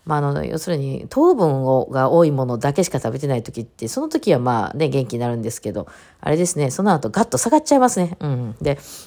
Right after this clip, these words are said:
よろしくないのでですね。えー、まあ、それもあって元気がなかったのかな。まあ、ちょっと寒なりましたしね。ね。そう、それで、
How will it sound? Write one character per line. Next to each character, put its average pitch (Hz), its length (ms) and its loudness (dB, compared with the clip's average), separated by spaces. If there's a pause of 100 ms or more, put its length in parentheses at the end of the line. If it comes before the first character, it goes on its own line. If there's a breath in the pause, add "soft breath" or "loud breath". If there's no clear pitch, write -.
(720 loud breath)
よ 139 100 2
ろ 139 80 4
し - 80 -6
く 127 120 -2
な 123 100 -2
い 120 60 -2
の 110 100 -4
で 80 80 -6
で 67 100 -6
す - 140 -8
ね。 71 180 -10 (300 loud breath)
え 143 220 -2
ー、 - 20 -2
ま 143 100 0
あ、 - 40 2
そ 214 100 0
れ 233 80 8
も 160 100 6
あ - 60 -2
っ - 40 -10
て 117 120 -2
元 127 180 0
気 107 140 -6
が 117 80 -4
な 120 100 -4
か 120 100 -2
っ 117 40 -10
た - 140 -8
の 107 100 -6
か 104 140 -8
な。 107 220 -6
ま 135 100 -2
あ、 127 40 -4
ち - 100 -6
ょ - 20 -2
っ - 20 -14
と 139 80 -4
寒 214 240 -2
な 240 80 0
り 233 80 2
ま 233 140 0
し 233 60 -6
た 160 100 -4
し 135 120 -8
ね。 151 400 -2 (220)
ね。 143 140 -8 (580 loud breath)
そ 143 160 -8
う、 - 40 -10
そ - 120 -10
れ 175 100 -2
で、 185 400 2